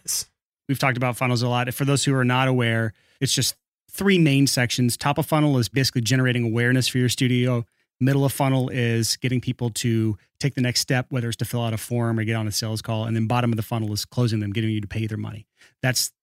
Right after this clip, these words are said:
Speaker 2: the simplest way I can explain a funnel in about thirty seconds, but we have plenty of content on this podcast backlog if you wanna go back and listen to it. But continue on, Mark.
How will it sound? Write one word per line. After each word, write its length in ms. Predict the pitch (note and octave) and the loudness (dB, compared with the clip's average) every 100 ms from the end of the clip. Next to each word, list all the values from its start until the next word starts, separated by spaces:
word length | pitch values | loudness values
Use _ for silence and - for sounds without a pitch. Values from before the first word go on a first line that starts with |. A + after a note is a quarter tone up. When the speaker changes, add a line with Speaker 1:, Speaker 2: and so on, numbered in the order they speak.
| _ | _
Speaker 2:
the 100 | - | -4
simplest 520 | - - A3+ G#3 F3+ | 0 2 4 4 4
way 160 | F3 D3 | 4 4
I 40 | |
can 120 | C3+ B2 | 4 0
explain 300 | - - A#2+ | 0 -2 -2
a 40 | |
funnel 300 | - B2 A#2 | 0 0 2
in 120 | A2 | 0
about 240 | A2+ A2+ - | 0 -2 -2
thirty 220 | B2 A#2 | 0 0
seconds, 300 | C3+ B2 B2 | 0 -2 -4
but 100 | A#2 | -4
we 80 | A#2 | -4
have 160 | A2 | -2
plenty 220 | - B2+ | -2 0
of 80 | A#2 | 0
content 380 | - A2+ G#2+ A2 | 0 -2 -2 -4
on 100 | A#2+ | -2
this 140 | A2 - | -2 -2
podcast 520 | A2 A2 A2 A2 - | -4 -2 -4 -4 -4
backlog 380 | A2+ G#2+ A2 A2 | -4 -4 -4 -2
if 100 | A#2 | -2
you 60 | |
wanna 80 | A2 | -2
go 60 | G#2+ | -2
back 200 | A2+ G#2+ | -2 -4
and 60 | |
listen 180 | G#2+ A2 | -6 -6
to 80 | A2 | -6
it. 120 | A#2+ | -8
But 120 | C3+ | -6
continue 320 | - B2+ D#3+ | -2 2 4
on, 140 | C3+ A2+ | 2 0
Mark. 220 | B2+ | -2